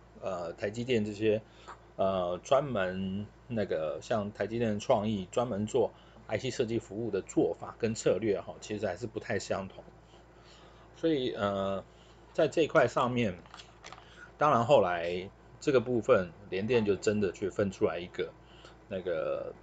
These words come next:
呃，I C设计的服务的部门，就是客户服务的部门，就是那个智原 Faraday 哈。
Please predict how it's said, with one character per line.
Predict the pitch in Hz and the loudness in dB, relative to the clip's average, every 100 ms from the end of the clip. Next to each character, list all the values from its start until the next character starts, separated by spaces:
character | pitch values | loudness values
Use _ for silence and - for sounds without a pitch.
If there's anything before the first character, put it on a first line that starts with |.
| - - - - - - | -20 -20 -20 -20 -20 -10
呃 | 95 80 69 - - - - - - | -4 -2 -2 -6 -14 -20 -20 -20 -8
，I | 107 | -6
C | 101 113 | -4 -2
设 | - 98 | 2 2
计 | - 95 | 0 -4
的 | 90 90 78 | -2 -2 -4
服 | - 101 117 | -6 -6 -4
务 | |
的 | 98 | -2
部 | 87 - 107 | -4 -2 -4
门， | 78 69 69 - - - - | -4 -14 -18 -20 -20 -20 -12
就 | 98 | -10
是 | |
客 | 98 - | -2 4
户 | 110 107 | 4 4
服 | - 92 | -2 -2
务 | 101 | -2
的 | 92 | 0
部 | 104 | -2
门， | 92 85 87 92 - | -4 -6 -12 -16 -12
就 | 98 | -10
是 | 87 92 85 82 78 - - - - | -6 -6 -4 -8 -10 -16 -20 -20 -12
那 | 98 | -8
个 | 90 85 80 | -6 -6 -8
智 | - 123 | -6 -4
原 | 92 78 78 - - - | -4 -6 -10 -14 -20 -2
Faraday | 101 95 90 78 82 | 0 0 -2 -6 -8
哈。 | 92 | -10